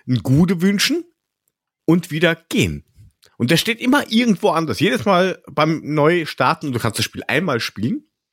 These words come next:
und mehr machst du nicht. Es gibt dann eine Gratis-Version, bis du zu dem Typen hinkommst, aber das Handschütteln kostet zwei Euro neunundneunzig. Und die Vollversion normal kaufen, hingehen,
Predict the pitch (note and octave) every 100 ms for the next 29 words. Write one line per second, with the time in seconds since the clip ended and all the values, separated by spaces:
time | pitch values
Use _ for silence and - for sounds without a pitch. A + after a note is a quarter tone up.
0 | _ _ _ _ _ - F3 E3+ F3+ D#3
1 | - F2 D2+ - - - - - _ -
2 | - - D#3+ B2+ A#2 - F#2+ A2 D3+ D3
3 | C#3 A#2+ D#3 C4 D#4 _ _ - A3 G#3+
4 | D#3 - D3 C3+ - C#3+ - F2+ F#2+ G2
5 | - C#3 C3 - _ - - - G#2+ B2+
6 | A2 - G2+ A#2 - C#3+ - C#3+ B2 -
7 | A#2+ A2 A2 G#2 G#2 A2+ A#2 A2 E2+ D2
8 | - - - _ _ _ _ _ _ _
9 | _ _ C#3 C3 A#2 A2+ G#2+ G#2 G#2+ G#2+
10 | G#2+ - _ - - A2 F#2+ G2+ B2+ D#3
11 | D3 A#2 A#2+ - E2+ F#2 D3 C#3+ A2+ C#3
12 | C#3+ D3